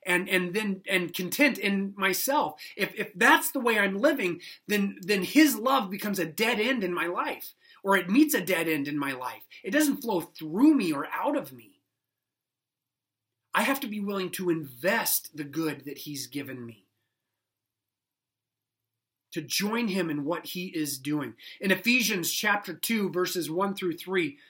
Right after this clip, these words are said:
the Apostle Paul describes for us our life apart from Christ. He says there that we were bound and,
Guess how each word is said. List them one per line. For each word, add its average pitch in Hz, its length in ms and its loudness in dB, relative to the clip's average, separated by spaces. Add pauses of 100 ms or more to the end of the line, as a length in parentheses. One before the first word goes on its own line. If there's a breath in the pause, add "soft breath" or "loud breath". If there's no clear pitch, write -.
(320 soft breath)
the 190 60 0
Apostle 233 360 2
Paul 208 260 -2
describes 190 540 0
for 180 220 0
us 139 360 -2 (600)
our 202 300 4
life 190 480 4
apart 160 560 -2 (260)
from 170 140 -8
Christ. 175 580 0 (1200 soft breath)
He 214 140 -2
says 240 460 4
there 202 240 4
that 190 200 0
we 214 120 2
were 208 140 2
bound 196 800 2
and, 185 320 0